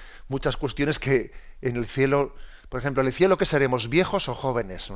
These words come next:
<laughs> Es que eso es, recuerdo una pregunta de un oyente, ¿no? Si uno muere, muere con más edad o menos edad, luego en el cielo,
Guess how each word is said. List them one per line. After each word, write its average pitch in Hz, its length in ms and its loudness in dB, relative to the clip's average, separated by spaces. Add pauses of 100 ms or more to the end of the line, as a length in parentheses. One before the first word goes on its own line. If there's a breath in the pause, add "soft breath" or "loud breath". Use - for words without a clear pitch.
(120)
<laughs> - 80 -12
Es - 280 -8
que 113 100 -6
eso 113 240 -4
es, - 180 -8 (240 loud breath)
recuerdo 113 300 -6
una 127 180 -2
pregunta 131 380 0
de 113 40 2
un 117 140 -4
oyente, 127 380 0
¿no? 151 120 -4 (300 loud breath)
Si - 160 -8
uno 202 220 -2
muere, 190 400 0 (420 loud breath)
muere 175 300 -2
con 151 180 -2
más 165 240 0
edad 165 340 2
o 160 80 -2
menos 165 340 -4
edad, 165 280 -2
luego 156 280 -2
en 175 80 -4
el 170 80 -6
cielo, 175 400 -2